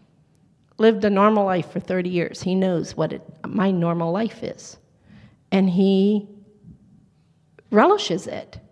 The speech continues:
He gave us life. He loves living our normal life with us." He's a part of our life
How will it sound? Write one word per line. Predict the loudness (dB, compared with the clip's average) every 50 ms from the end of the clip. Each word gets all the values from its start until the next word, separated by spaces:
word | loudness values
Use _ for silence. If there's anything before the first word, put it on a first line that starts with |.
| _ _ _ _ _ _ _ _ _ _ _ _
He | 0 2 2
gave | 4 4 4 4 4 4 2
us | 0 0 -2 -8
life. | -10 -12 -14 -14 -16 -18 -20 -20 -20 -20 _ _ _ -20 -6
He | 2 4 6
loves | 8 8 8 8 6 4 2 -2 -8 -14 -10 -4
living | 0 4 6 6 6 4 2 0 0 -2 -4 -4 -6 -4 0
our | 2 2 4
normal | 4 4 4 4 2 0 -2 -2
life | -4 -6 -6 -8 -8 -10
with | -10 -10 -8 -10
us." | -14 -14 -14 -14 -14 -14 -16 -20 _ _ _ _ _ _ _ _ _ _ _
He's | -2 0 2 2
a | 2
part | 0 0 0 0 0 2 0
of | 0 0
our | -2 -4 -4
life | -6 -6 -8 -8 -10 -14 -10